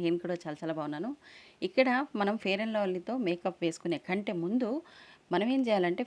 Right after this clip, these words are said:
ఫేస్‌ని వాష్ చేసుకోవాలి. ఇక్కడ మీరు ఫేస్‌ని వాష్ చేసేటప్పుడు ఏ ఫేస్ వాషో లేదంటే ఏదైనా మంచి సోపో ఏదో యూజ్ చేసుకుంటారు కదా. ఇక్కడ నేను ఫేస్ వాష్‌ని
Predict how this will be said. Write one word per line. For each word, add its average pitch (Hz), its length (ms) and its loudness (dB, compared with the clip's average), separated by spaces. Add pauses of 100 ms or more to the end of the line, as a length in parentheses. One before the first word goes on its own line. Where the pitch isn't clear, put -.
ఫేస్‌ని 196 380 0 (100)
వాష్ 165 220 2
చేసుకోవాలి. 139 480 -4 (440)
ఇక్కడ 262 160 4 (120)
మీరు 233 160 2 (100)
ఫేస్‌ని 240 400 2
వాష్ 196 220 2
చేసేటప్పుడు 190 500 -2 (420)
ఏ - 20 6 (100)
ఫేస్ 208 260 -2
వాషో 185 280 0 (160)
లేదంటే 170 420 2
ఏదైనా 160 260 2
మంచి 165 240 -2
సోపో 160 320 -2 (160)
ఏదో 165 220 2
యూజ్ 185 180 -4
చేసుకుంటారు 208 480 -2
కదా. 254 140 0 (580)
ఇక్కడ 214 160 -2 (160)
నేను 247 140 2 (100)
ఫేస్ 214 260 -2
వాష్‌ని 220 380 -4